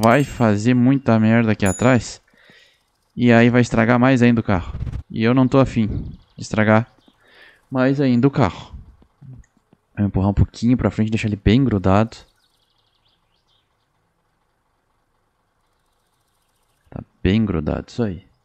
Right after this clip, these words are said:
E agora a gente bota o negócio no para-choque. Gancho de reboque.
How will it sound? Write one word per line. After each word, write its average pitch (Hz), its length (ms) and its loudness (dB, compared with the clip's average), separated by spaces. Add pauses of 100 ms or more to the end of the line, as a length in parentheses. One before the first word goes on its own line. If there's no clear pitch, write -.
(1500)
E 117 80 -2
agora 95 360 2
a - 20 -2
gente 104 160 -8
bota 110 300 -2
o - 20 -2
negócio 110 260 0
no 120 80 -4
para-choque. - 640 -2 (2250)
Gancho 98 220 -4
de 98 60 -6
reboque. 113 600 0